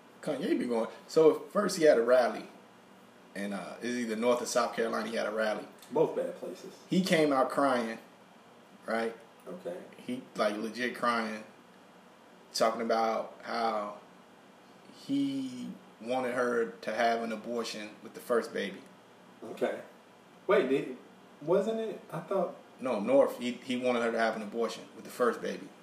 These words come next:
Speaker 1: That's the one she actually, I think she actually had two kids, and the other one she didn't have. She had, like, a surrogate.
Speaker 2: Oh, I thought all of them were.
Speaker 1: Nah, North was the first one. So he's like, he wanted to have an abortion, but he don't believe in abortions. Then he was talking about how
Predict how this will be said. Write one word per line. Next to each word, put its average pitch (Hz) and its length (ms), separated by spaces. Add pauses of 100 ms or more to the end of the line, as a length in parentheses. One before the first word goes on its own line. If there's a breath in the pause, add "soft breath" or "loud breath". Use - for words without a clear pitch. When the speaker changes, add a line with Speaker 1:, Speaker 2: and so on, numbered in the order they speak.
(100)
Speaker 1:
That's 135 200
the 131 80
one 127 120
she 123 140
actually, 117 200
I - 40
think 175 140
she 170 220
actually 151 300
had 139 280
two 113 280 (440)
kids, 101 380
and 101 100
the - 100
other 120 160
one 110 140
she 107 160
didn't 98 360
have. 95 320
She 113 160
had, 90 160
like, 92 140
a - 20
surrogate. 92 300 (160)
Speaker 2:
Oh, 131 40
I 139 60
thought - 260
all 123 260
of - 140
them 95 120
were. 104 80
Speaker 1:
Nah, 113 360
North 151 280
was 139 100
the 196 60
first 123 320
one. 101 200
So 110 200
he's 113 200
like, 104 180 (160)
he 117 100
wanted 110 200
to 107 40
have 104 160
an 104 140
abortion, 104 400
but 104 80
he 117 100
don't 110 200
believe 107 300
in 101 80
abortions. 104 580 (340 loud breath)
Then 110 120
he 117 120
was 113 120
talking 110 280
about 107 320
how 104 420